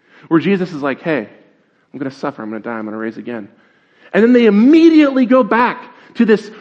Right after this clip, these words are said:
weird, jacked up understanding of the Messiah where they're like, "Cool, that's awesome, but who's gonna be your right-hand man when your kingdom comes in power? And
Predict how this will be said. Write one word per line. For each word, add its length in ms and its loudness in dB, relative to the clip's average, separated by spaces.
weird, 640 2
jacked 400 -2
up 140 0
understanding 720 -2
of 80 -4
the 80 -4
Messiah 520 -4
where 120 -4
they're 80 0
like, 180 0
"Cool, 220 2
that's 180 0
awesome, 400 2
but 180 0
who's 320 4
gonna 220 4
be 180 4
your 180 4
right-hand 540 0
man 260 4
when 100 2
your 100 0
kingdom 320 -2
comes 240 -2
in 80 -6
power? 380 2
And 100 -2